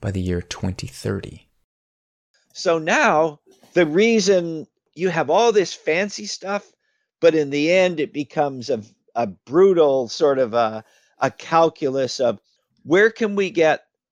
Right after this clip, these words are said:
Speaker 2: the most number of square kilometers that we can say, according to one, and you mentioned there are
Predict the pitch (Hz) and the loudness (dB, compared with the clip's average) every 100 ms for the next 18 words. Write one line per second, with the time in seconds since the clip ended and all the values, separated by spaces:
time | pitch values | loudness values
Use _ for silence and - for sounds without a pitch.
0 | _ - 127 123 139 170 220 226 - 180 | _ -2 -2 -2 2 4 4 2 -4 -4
1 | 170 165 143 - 160 156 151 - 143 143 | -2 -2 -2 -4 0 0 0 -4 -6 -4
2 | 131 123 117 113 - - _ _ _ - | -4 -6 -6 -8 -10 -18 _ _ _ 2
3 | 151 - 143 - 131 - 160 147 143 139 | 2 2 -4 -4 -6 -4 0 2 2 -2
4 | 127 _ _ _ _ _ - 123 - 180 | -4 _ _ _ _ _ -8 -6 4 6
5 | 165 147 135 143 131 151 190 180 170 156 | 6 2 -4 -6 -2 4 4 4 0 -8
6 | 139 _ _ _ _ 131 139 151 151 170 | -14 _ _ _ _ -6 -2 0 2 0
7 | 156 - 120 156 151 143 | -2 -8 0 4 4 4